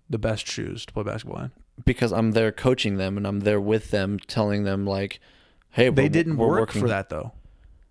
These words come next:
Speaker 1: They're working after they already got it.
Speaker 2: Okay, he's a fucking six-year-old child.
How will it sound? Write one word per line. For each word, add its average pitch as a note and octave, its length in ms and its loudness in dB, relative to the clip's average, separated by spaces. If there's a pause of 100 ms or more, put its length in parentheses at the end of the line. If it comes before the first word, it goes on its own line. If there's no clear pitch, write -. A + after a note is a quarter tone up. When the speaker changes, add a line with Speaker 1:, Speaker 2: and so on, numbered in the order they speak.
Speaker 1:
They're A#2+ 120 2
working C3 440 0
after C3 320 -4
they A#2+ 120 2
already G#2+ 180 -2
got A#2 300 -4
it. - 80 -8
Speaker 2:
Okay, A3 140 -2
he's D#3 240 0
a D#3+ 40 4
fucking F3+ 460 0
six-year-old E3+ 580 2
child. D3+ 580 2